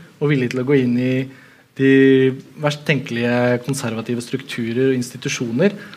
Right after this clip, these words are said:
som man nesten tenker at, hvordan kan noen orke å gå inn i dette og, og på en måte angripe dette, men, men ditt våpen synes jeg har ofte vært denne fantastiske evnen til å vise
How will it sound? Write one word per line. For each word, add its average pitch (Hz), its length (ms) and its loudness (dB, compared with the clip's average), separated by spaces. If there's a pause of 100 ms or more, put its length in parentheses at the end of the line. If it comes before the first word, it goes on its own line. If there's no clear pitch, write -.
(120)
som 131 300 2
man 135 120 2
nesten 139 220 0
tenker 123 320 0
at, - 380 -8
hvordan 123 160 -4
kan 131 100 -2
noen 120 220 -2
orke 127 240 -10
å 117 160 -6 (480)
gå 139 120 6
inn 120 120 0
i - 20 0
dette 131 400 0
og, 135 140 0 (240)
og 135 100 -4
på - 60 -8
en 147 80 -2
måte 131 160 -2
angripe 120 400 -4
dette, 135 340 -2
men, 135 300 0 (380)
men 147 180 2
ditt 147 160 0
våpen 147 340 0
synes 156 200 -2
jeg 135 180 6
har 143 80 4
ofte 139 240 -2
vært - 320 -4
denne 123 160 -2
fantastiske 120 560 -10
evnen 113 320 -4
til 127 80 -4
å 123 80 2
vise 120 460 -4